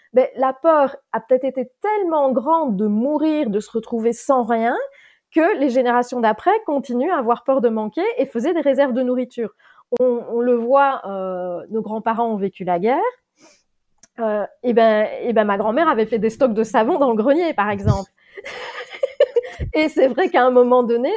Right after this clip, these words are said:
je ne sais pas pourquoi, j'avais tendance à stocker plein de choses comme ça au cas où. Alors qu'aujourd'hui, on manque plus de rien, on n'a plus vécu de famine depuis très, très, très longtemps,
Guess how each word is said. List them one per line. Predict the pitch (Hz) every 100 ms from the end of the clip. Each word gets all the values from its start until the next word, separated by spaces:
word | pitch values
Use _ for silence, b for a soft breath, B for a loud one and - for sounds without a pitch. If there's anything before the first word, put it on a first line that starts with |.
| 302
je | 226
ne | 240
sais | 233 247
pas | 233 226
pourquoi, | 226 - 392 480
j'avais | 262 208 214
tendance | 214 226 381 440
à | 240
stocker | - - 277 277 285 -
plein | 381 254
de | 262
choses | - 254 247
comme | 220 214
ça | 311 392 -
au | 311
cas | - 311
où. | 277 285 _ _ _ _ _ _ _ _ _ _ _ _ -
Alors | 233 254 254
qu'aujourd'hui, | 240 254 220 226 226 311 440 -
on | - 214
manque | 208 214 208 208 _ _
plus | 254 233
de |
rien, | 208 214 226 339 571 539
on | 220
n'a | 190
plus | - 214
vécu | 220 -
de | -
famine | 208 226 233
depuis | 220 214
très, | 196 -
très, | -
très | 226 240
longtemps, | 220 214 285